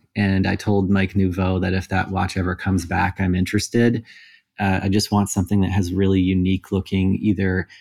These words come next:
yellow patina or maybe pumpkin patina for that watch.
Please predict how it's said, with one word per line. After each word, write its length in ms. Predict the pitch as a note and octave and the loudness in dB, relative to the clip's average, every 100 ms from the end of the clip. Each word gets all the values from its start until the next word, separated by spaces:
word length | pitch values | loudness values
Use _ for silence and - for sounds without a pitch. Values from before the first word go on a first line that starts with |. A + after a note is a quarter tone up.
| - _ | -20 _
yellow 380 | - B2 B2 B2 | 2 4 4 2
patina 580 | - - A#2+ A#2+ A#2 A2+ | 0 -4 2 4 4 4
or 80 | F#2+ | 2
maybe 240 | F#2+ F#2 | 2 0
pumpkin 480 | - - F#2+ A2 G#2+ | -4 -6 -4 0 0
patina 440 | A2+ - A#2 B2 | -2 0 2 2
for 160 | A#2 B2+ | 0 0
that 200 | B2 B2 | 0 0
watch. 520 | C3 C#3+ D#3 - - | 0 0 -2 -6 -10